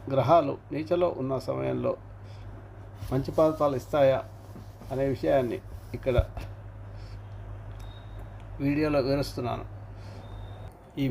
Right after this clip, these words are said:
వీడియోలో ఏవే గ్రహ-, నవగ్రహాలు ఏవైతే ఉన్నాయో అవి, వాటిలో ఏడు గ్రహాలు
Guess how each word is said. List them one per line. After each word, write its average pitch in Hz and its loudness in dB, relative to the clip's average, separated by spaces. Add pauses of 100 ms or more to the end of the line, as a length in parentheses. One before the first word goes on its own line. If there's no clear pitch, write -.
వీడియోలో 151 6 (2000)
ఏవే 139 4 (240)
గ్రహ-, 131 2 (540)
నవగ్రహాలు 151 4
ఏవైతే 123 4
ఉన్నాయో 123 0 (220)
అవి, 123 -4 (480)
వాటిలో 123 0 (800)
ఏడు 139 2
గ్రహాలు 131 4